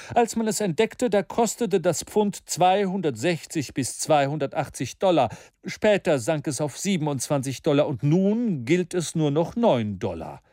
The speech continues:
"Aber neun Dollar das Pfund", erwiderte der Major, der nicht leicht zu überzeugen war, "ist doch immer enorm teuer."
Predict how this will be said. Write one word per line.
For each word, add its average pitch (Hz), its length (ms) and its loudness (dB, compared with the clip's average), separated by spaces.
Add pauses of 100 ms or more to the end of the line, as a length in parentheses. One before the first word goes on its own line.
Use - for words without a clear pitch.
(1080)
"Aber 196 260 2
neun 160 320 2
Dollar 160 360 4
das 156 200 0
Pfund", - 600 -4
erwiderte 123 540 -2
der 127 140 2
Major, 120 460 0
der 135 160 -2
nicht 113 260 -6
leicht 127 380 0
zu - 200 -10
überzeugen 143 520 -2
war, 120 220 4 (300)
"ist 233 200 -4
doch 151 80 0
immer 165 180 2
enorm 131 360 2
teuer." 214 420 2